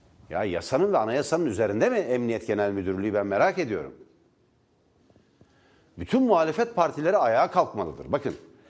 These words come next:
bu fiili içki yasağı ya da içki satışının engellenmesi konusunda muhalefet yüksek, e, ne diyelim, profilli bir tepkiyi ortaya koymadı. Yurttaşların özgürlük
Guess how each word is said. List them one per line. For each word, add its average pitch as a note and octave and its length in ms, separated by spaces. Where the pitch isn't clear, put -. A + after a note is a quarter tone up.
bu D3+ 340
fiili C3+ 760
içki F3+ 380
yasağı B2 480
ya A#2+ 140
da C3 80
içki E3 300
satışının D3+ 440
engellenmesi C#3 760
konusunda E3+ 720
muhalefet D#3 640
yüksek, - 760
e, B2 260
ne D#3+ 140
diyelim, D3+ 460
profilli D3+ 640
bir G#3 140
tepkiyi - 480
ortaya G3 420
koymadı. F#3 380
Yurttaşların D#3+ 880
özgürlük C#3 720